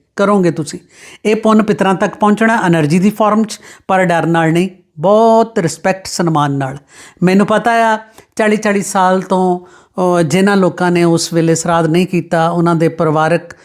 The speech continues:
ਪਰਿਵਾਰਾਂ ਦੇ ਵਿੱਚ ਇੰਨੇ ਦੁੱਖ ਸੀ, ਬੱਚਿਆਂ ਦੀਆਂ ਸ਼ਾਦੀਆਂ ਨਹੀਂ ਸੀ ਹੋ ਰਹੀਆਂ, ਵੰਸ਼ ਵਿਰਧੀ ਰੁਕੀ ਹੋਈ ਸੀ, ਕੈਰੀਅਰ ਗਰੋਥ ਨਹੀਂ ਸੀ, ਬੱਚੇ ਸੈਟਲ ਨਹੀਂ ਹੋ ਰਹੇ ਸੀ, ਓਵਰ ਏਜ ਹੋ ਰਹੇ ਸੀ, ਘਰਾਂ 'ਚ ਕਲੇਸ਼ ਸੀ, ਤਲਾਕਾਂ ਵਰਗੇ ਕੰਮ ਚੱਲਦੇ ਸੀ।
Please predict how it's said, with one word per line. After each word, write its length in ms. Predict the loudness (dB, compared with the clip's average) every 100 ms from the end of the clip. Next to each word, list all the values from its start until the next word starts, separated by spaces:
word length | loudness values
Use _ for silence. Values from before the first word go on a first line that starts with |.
| -20 -20 _ _ -4
ਪਰਿਵਾਰਾਂ 400 | 0 2 2 0
ਦੇ 80 | 0
ਵਿੱਚ 200 | -2 0
ਇੰਨੇ 220 | 0 0
ਦੁੱਖ 340 | 0 -2 -2
ਸੀ, 220 | -2 -2
ਬੱਚਿਆਂ 400 | 0 -2 -2 -2
ਦੀਆਂ 180 | 2 0
ਸ਼ਾਦੀਆਂ 440 | 0 -2 0 0 0
ਨਹੀਂ 100 | 0
ਸੀ 140 | 0
ਹੋ 140 | -2
ਰਹੀਆਂ, 260 | 0 -2 -4 -8 _ _ -20 -20 -20 -14 -6
ਵੰਸ਼ 480 | -4 0 0 0 0
ਵਿਰਧੀ 280 | 0 2
ਰੁਕੀ 260 | 0 0 0
ਹੋਈ 160 | 0 0
ਸੀ, 400 | -2 -8 -8 _ _ _ -20 _ _
ਕੈਰੀਅਰ 460 | -4 0 2 2 0
ਗਰੋਥ 400 | 0 0 0 0
ਨਹੀਂ 160 | -2 -2
ਸੀ, 380 | -4 -10 -14 _ _ -4
ਬੱਚੇ 240 | -2 -2
ਸੈਟਲ 360 | 0 0 2 2
ਨਹੀਂ 120 | 2
ਹੋ 120 | 2
ਰਹੇ 120 | 2
ਸੀ, 140 | 2 0
ਓਵਰ 260 | 2 2
ਏਜ 200 | 0 0
ਹੋ 120 | 0
ਰਹੇ 120 | 0 0
ਸੀ, 220 | -4 -12 -12 -20 _ -2
ਘਰਾਂ 220 | 0 2
'ਚ 100 | 0
ਕਲੇਸ਼ 340 | 0 0 0 -2
ਸੀ, 360 | -6 -8 -12 _ _ -4
ਤਲਾਕਾਂ 440 | -2 -2 0 0
ਵਰਗੇ 260 | 0 0 -2
ਕੰਮ 200 | -2 -2
ਚੱਲਦੇ 360 | -2 -2 0 -2
ਸੀ। 220 | 0